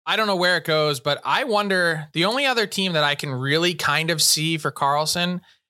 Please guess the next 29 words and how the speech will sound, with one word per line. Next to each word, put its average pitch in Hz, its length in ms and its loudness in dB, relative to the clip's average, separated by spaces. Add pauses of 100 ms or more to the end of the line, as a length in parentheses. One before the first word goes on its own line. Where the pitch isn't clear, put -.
(140)
and 143 120 0
I'm 135 100 0
curious 160 460 0
about, 170 340 0
and 143 100 -4
I 135 120 -2
haven't 156 300 -2
heard 151 420 -2
or 131 120 -2
seen 147 220 -2
them 135 140 -2
talked 135 260 -2
about 123 200 -2
much, 117 280 -2
is 120 200 -4
the 123 120 -4
Seattle 131 400 0
Kraken. - 500 -6 (1400)
That, 175 220 0 (200)
I 156 140 2
think 185 340 0
you 180 100 0
can 165 200 0
make 160 160 2
it 165 120 -2
work 160 260 -2
cap 339 220 0
space 190 320 -2
wise. 208 540 -2